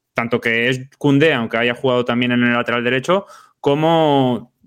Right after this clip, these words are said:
que se le puede pedir a un central del club, del Fútbol Club Barcelona. Así que yo creo que sí. Y de hecho, tengo un pantallazo que, si me permitís, podemos verlo, de cómo puede evolucionar este jugador en diez años, que la verdad es que denota que, que la calidad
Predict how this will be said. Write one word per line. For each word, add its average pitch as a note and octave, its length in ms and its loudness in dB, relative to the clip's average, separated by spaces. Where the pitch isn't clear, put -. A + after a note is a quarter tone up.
que C#3 100 0
se C3+ 100 -4
le B2 100 0
puede C3+ 240 0
pedir C#3 260 2
a D3 80 0
un B2+ 320 0
central B2 320 -2
del B2 120 -2
club, C3+ 220 0
del C3 200 -2
Fútbol C3+ 280 -2
Club B2 140 0
Barcelona. A2+ 400 -2
Así A#2+ 180 -6
que B2+ 100 -4
yo B2+ 100 -2
creo C3 160 0
que B2 120 -4
sí. D3+ 220 -4
Y C#3+ 140 0
de B2+ 220 0
hecho, F#3 440 -4
tengo D#3 320 -2
un E3 220 -2
pantallazo D3 800 -2
que, C#3 120 -2
si C#3 100 -2
me C3 120 0
permitís, B2+ 360 -2
podemos D#3 300 0
verlo, D#3 320 0
de C3 160 -2
cómo D#3+ 280 -2
puede E3+ 160 0
evolucionar C#3+ 520 0
este C#3 200 -4
jugador C3+ 400 0
en C#3+ 160 -2
diez B2+ 240 -2
años, D3 320 -4
que C3+ 100 -2
la A#2+ 120 0
verdad A2+ 260 -2
es B2 60 -10
que C3+ 800 0
denota A#2+ 680 0
que, A#2 640 -2
que C3+ 80 -2
la B2 100 -2
calidad A#2+ 420 0